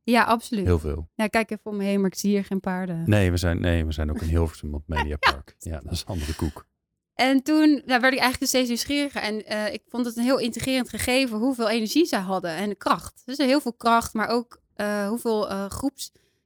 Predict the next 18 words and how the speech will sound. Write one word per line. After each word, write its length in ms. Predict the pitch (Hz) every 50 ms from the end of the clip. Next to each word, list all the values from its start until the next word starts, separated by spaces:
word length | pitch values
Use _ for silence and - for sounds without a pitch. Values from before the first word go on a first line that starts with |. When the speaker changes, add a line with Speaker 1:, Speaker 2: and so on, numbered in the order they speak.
| _
Speaker 1:
Je 120 | - 233 220
zag 180 | 240 233 233
heel 120 | - 254 247
veel 280 | - 240 220 220 214
onderlinge 460 | - 214 233 247 240 240 247 240 233
dynamiek. 560 | 208 220 226 220 214 233 277 269 202 - _ _
Hè? 160 | - 240 269 302
Dus 120 | 285 262
echt 160 | - 220 - -
een 60 | 208
groep. 420 | - - 269 269 202 - - - - _ _ 226 214 - - -
Echt 180 | 214 208 -
een, 220 | - 214 208 - 202
een, 160 | 202 190 - _
ja, 280 | - 226 220 175 170 165 _ _ _ _ _ _ _
hoe 160 | - 202 214 208
ze 160 | 214 208 190 -
communiceerden. 640 | - 208 208 208 202 - 247 254 254 208 196 220